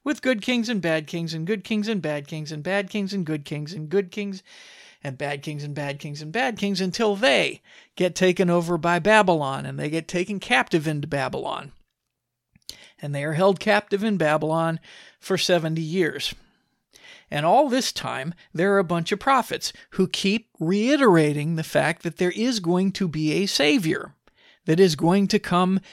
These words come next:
and is going to help them and is going to free Israel from bondage. And Israel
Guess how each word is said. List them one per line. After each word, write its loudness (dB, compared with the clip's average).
and 2
is 2
going 2
to -2
help 2
them -6
and 0
is 2
going 0
to -2
free -2
Israel 2
from 2
bondage. 0
And -2
Israel 2